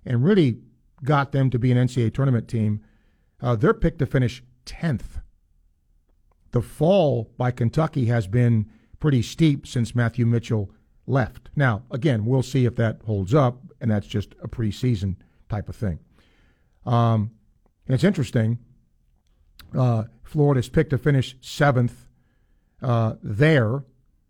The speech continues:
and I think, um,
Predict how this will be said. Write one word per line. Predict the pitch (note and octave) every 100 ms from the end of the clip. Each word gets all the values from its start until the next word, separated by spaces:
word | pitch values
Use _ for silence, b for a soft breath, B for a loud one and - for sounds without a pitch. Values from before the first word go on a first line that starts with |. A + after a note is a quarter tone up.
| _ _ _
and | B2 A#2 A#2+
I | A#2+ C3+
think, | - - - - B3 G#3 B2 - - - _ _ _ _ _ _ _ _ _ _ _ _
um, | B2 B2 B2 B2 A2+ A2+